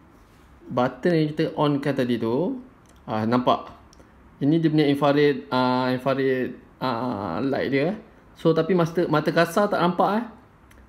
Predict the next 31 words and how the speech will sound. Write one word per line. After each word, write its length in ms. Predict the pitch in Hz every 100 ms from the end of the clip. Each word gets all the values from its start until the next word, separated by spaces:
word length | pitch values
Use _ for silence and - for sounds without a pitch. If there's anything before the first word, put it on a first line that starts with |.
| -
Cuma 160 | 151 156
dalam, 640 | 151 160 160 156 143 - - - -
ah, 320 | 143 143 156
smartphone 560 | 151 - - - 196 131
dia 240 | 117 104 104 - - -
akan 280 | - 131
nampak 200 | 127 131
warna 240 | - 127 127
purple 320 | 123 120 107
ni. 20 | - - - - -
So, 240 | - 151
saya 160 | 156 135
aktifkan 480 | 139 151 143 147 143
dia 160 | 127
punya 240 | 127 123 120 117 117 117 113 123 -
video 480 | 135 131 135 131 127
mode 320 | 123 135 -
sekarang 280 | - 139 139
ni. 40 |
Saya 160 | 156 123
tekan 240 | 139 139
sekali 240 | 139 127 123
je. 240 | 147 240 - - - - - - - - - - - - -
Saya 160 | 131
nampak 160 | 123 -
sekarang 320 | - 127 131
ni 160 | 160 269 - - - - - - - -
lampu 320 | 123 123 143
dia 80 | 139
berhenti 240 | 135 135
berkelip. 320 | - 117 139